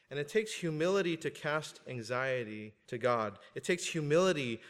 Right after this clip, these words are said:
to believe that God's hand is indeed mighty. It takes humility to live all of this stuff out. To say we believe this is very different from actually living what we believe.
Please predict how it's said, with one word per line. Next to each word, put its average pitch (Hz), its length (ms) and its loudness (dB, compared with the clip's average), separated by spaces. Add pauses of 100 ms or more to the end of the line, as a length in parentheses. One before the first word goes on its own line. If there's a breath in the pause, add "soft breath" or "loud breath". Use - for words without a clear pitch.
to - 100 -4
believe 135 380 0
that 120 180 0
God's 131 300 2
hand 123 560 -2 (180 loud breath)
is 123 140 -4
indeed 123 440 -4 (140)
mighty. 120 640 0 (120 loud breath)
It 127 140 -6
takes 180 220 0
humility 131 800 4 (160)
to 123 100 -6
live 170 340 8
all 175 160 8
of 135 120 2
this 139 180 2
stuff - 340 2
out. 170 540 2 (680)
To 156 80 -4
say 208 260 8
we 202 180 6
believe 156 560 4
this 147 220 6
is 131 160 -4
very 175 400 4
different 143 480 -2
from 131 260 0 (260 loud breath)
actually 160 480 0
living 135 520 8
what 120 120 2
we 120 120 -6
believe. 131 640 0